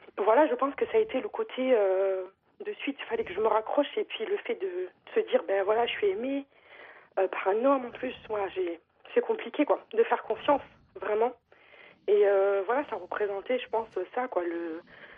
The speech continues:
le côté, euh, des valeurs qui, moi, sont importantes, ça va être la fidélité, par exemple.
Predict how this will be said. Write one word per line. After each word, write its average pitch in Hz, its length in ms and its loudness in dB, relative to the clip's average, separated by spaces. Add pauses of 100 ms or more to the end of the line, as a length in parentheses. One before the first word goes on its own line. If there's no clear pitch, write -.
(120)
le 202 100 4
côté, 233 460 2
euh, 175 440 2
des 190 120 -6
valeurs 233 320 0
qui, - 140 -16
moi, 247 400 2 (280)
sont 214 160 -6
importantes, 240 600 -10
ça 202 100 2
va 185 80 -2
être 196 120 -4
la 196 100 0
fidélité, 202 480 -6
par 196 160 0
exemple. 214 360 -2